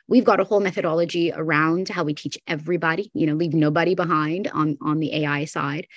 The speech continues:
Um, and, uh, and, you know, when, when you've partnered, I think, really closely with an organization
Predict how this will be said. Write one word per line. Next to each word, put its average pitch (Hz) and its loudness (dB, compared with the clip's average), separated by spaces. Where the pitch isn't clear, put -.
Um, 156 2
and, 160 2
uh, 151 0
and, 160 -4
you 175 0
know, 165 2
when, 202 2
when 208 4
you've 233 6
partnered, 165 -4
I 196 0
think, 170 0
really 165 0
closely 180 0
with 160 -4
an 156 0
organization 151 -2